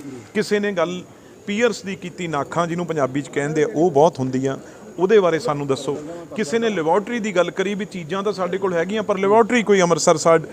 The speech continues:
ਮਾਝੇ 'ਚ, ਦੁਆਬੇ 'ਚ ਹੈ ਨਹੀਂ ਗੀ। ਉਹਨਾਂ ਨੂੰ ਲੈਬੋਰੇਟਰੀਜ਼ ਜਿਹੜੀਆਂ ਅਸੀਂ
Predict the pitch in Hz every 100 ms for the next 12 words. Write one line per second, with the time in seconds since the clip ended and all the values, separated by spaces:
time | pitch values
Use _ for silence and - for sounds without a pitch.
0 | - - - 160 180 220 196 180 156 147
1 | 175 151 135 127 120 110 139 - 147 143
2 | 131 113 190 220 233 208 170 170 170 208
3 | 160 170 190 180 - 170